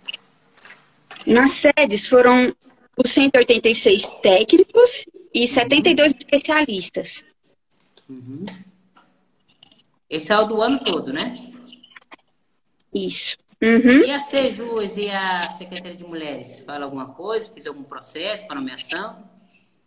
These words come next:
Speaker 1: Hum, nós estivemos em uma reunião no Buriti e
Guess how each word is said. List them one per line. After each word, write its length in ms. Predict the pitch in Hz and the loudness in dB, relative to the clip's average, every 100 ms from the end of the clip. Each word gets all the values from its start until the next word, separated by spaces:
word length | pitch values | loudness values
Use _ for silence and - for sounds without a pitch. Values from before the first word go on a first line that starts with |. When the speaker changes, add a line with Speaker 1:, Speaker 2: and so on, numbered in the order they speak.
| _ _ _ _ _ _ _ _ _ _ _ 254 | _ _ _ _ _ _ _ _ _ _ _ 0
Speaker 1:
Hum, 320 | 269 269 269 - _ _ _ _ 269 - _ _ _ _ _ | 4 4 4 -2 _ _ _ _ -20 -20 _ _ _ _ _
nós 540 | 269 285 359 453 427 - | 4 6 6 4 2 2
estivemos 640 | 320 - 339 254 254 320 269 | 0 4 4 6 6 8 6
em 100 | 254 | 6
uma 140 | 247 | 6
reunião 540 | 254 254 247 226 233 269 | 6 6 6 6 6 6
no 120 | 240 | 6
Buriti 600 | 220 214 208 - 220 202 - - _ _ _ _ | 4 2 -2 -6 -4 -6 -10 -20 _ _ _ _
e 540 | - 220 226 233 226 | -8 -2 0 2 4